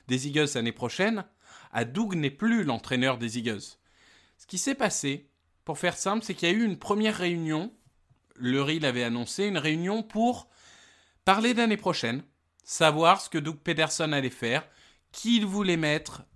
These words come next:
euh, au, au poste de coordinateur, s'il y avait des pistes, quels é-, quel était le moyen de, de, vraiment de réparer cette franchise. Et il se trouve que ça s'est pas bien passé.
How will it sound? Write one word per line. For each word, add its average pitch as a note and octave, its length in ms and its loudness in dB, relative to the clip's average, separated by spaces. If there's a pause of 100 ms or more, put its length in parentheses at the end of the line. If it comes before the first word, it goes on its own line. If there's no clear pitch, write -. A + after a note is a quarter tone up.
(120)
euh, A#2+ 640 2
au, B2 340 2
au C3+ 100 -2
poste D3 220 -2
de C#3+ 60 -4
coordinateur, C#3+ 800 0
s'il - 200 -8
y B2 40 2
avait B2 160 -2
des D3 140 0
pistes, F3+ 580 -10 (360)
quels D#3 280 0
é-, E3 260 0 (240)
quel A#2 220 0
était D3 240 -2
le F#3 80 2
moyen C3 540 2
de, A2+ 340 -2
de, G2+ 500 -8 (180)
vraiment B2+ 420 -2
de E3 80 2
réparer F3 460 4
cette D#3 220 -2
franchise. A2 480 -6 (1200)
Et D#3+ 80 2
il G3+ 100 0
se - 120 -8
trouve C#4 240 -2
que G#3+ 100 0
ça F#3 180 0
s'est F3+ 180 -4
pas F#3+ 160 4
bien F#3 200 -2
passé. F3+ 480 -6